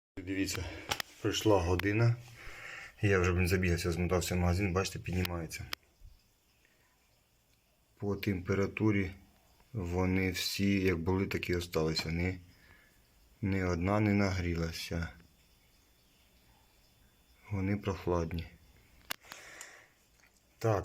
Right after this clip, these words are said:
тобто, блін, я думав, що ні. А бачите, пішла зарядка. Чого воно так, дивіться, нуль мигає. Так і не пішло воно в зарядку.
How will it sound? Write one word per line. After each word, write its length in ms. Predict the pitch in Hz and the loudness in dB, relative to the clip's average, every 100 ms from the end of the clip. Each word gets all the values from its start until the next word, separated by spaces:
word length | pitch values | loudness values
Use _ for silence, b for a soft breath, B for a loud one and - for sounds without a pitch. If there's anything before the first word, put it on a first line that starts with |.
| - | -4
тобто, 540 | - 107 110 123 131 123 | 2 4 4 2 2 2
блін, 280 | 104 104 95 | 2 4 4
я 80 | 92 | 4
думав, 340 | 104 117 123 | 4 6 4
що 180 | - 135 | 2 2
ні. 200 | 131 104 | 4 4
А 80 | 85 | 4
бачите, 340 | 98 120 - | 4 2 0
пішла 260 | - - 107 | -2 0 2
зарядка. 460 | 113 104 85 87 | 4 4 2 -2
Чого 240 | 85 95 98 | -2 0 0
воно 140 | 101 | 2
так, 140 | 110 | 0
дивіться, 320 | 90 95 85 92 | 0 -2 0 2
нуль 220 | 90 82 - B B B B B _ - - - 104 | 2 2 -4 B B B B B _ -20 -12 -10 -6
мигає. 480 | 98 87 87 85 - - - _ _ _ | 0 0 0 -2 -10 -20 -20 _ _ _
Так 300 | 98 101 101 | 2 2 2
і 260 | 98 104 - - B B B B B B B B _ | 0 0 -2 -16 B B B B B B B B _
не 220 | 101 98 98 | -2 0 0
пішло 440 | 110 - 104 95 | 0 0 0 2
воно 220 | 90 90 | 2 2
в 40 | 85 | 2
зарядку. 520 | 90 85 82 - | 2 0 -2 -8